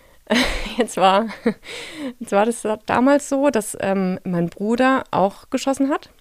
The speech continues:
Ähm, mein Bruder ist knapp neun Jahre jünger wie ich. Und der war damals im Bayern-Kader auch. Und ich habe damals auch schon den B-Trainerschein gehabt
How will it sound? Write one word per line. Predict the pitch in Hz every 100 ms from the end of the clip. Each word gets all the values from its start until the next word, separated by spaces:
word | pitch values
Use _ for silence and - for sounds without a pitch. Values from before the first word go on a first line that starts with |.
| _ _ _ - - _ _ - - -
Ähm, | 220 196 185 185
mein | 180
Bruder | - 190
ist | 180 - - - -
knapp | 175 180
neun | 175 170
Jahre | 180 175
jünger | 175 202 254
wie | 247
ich. | 240 359 - _ - - - - - - _
Und | - 214 214 214 208 208 202 - - - _ _ - _ _ _ -
der | 202
war | 208
damals | 196 208 226 226
im | 202 190 185
Bayern-Kader | 180 170 - 175 165
auch. | 156 - - _ - _ _ _
Und | 190 196 180 175 190 -
ich | 226 233
habe | 226 -
damals | 185 202 254 262
auch | - 226
schon | - 220 214 214
den | 185 180 175
B-Trainerschein | - 175 - 220 220 240 240
gehabt | 247 - -